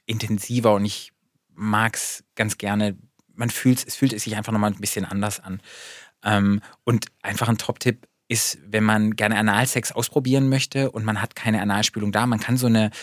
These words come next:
weiche Plastikflasche nehmen, so eine kleine, null Komma fünf,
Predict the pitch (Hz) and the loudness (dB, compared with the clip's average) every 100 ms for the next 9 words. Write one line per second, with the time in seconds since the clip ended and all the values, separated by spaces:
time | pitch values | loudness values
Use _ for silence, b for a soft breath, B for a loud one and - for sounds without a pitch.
0 | B B - 101 127 127 - 123 - - | B B 0 2 2 -2 0 -2 -2 -6
1 | - 147 - 147 151 147 110 117 - 110 | -4 0 0 2 2 2 2 0 2 4
2 | 143 165 135 117 113 107 - 170 - | 4 6 4 4 2 0 2 2 2